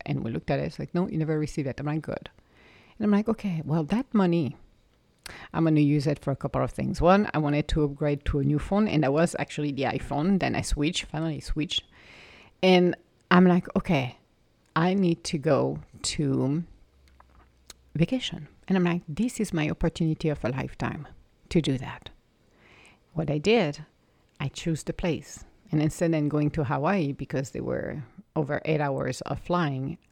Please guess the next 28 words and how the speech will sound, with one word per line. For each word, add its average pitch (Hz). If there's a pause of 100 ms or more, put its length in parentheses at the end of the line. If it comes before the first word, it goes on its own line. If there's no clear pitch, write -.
I 160
choose 131 (160)
Florida. -
I -
went 147
to 156
the -
Keys. - (220)
So -
if -
you've 151
never 160
been 151
to 156
the 143
Keys, 147
you 139
should 139
go -
to -
the -
Keys, -
'cause 131
this 143
is 139
one 151
of 143
the 131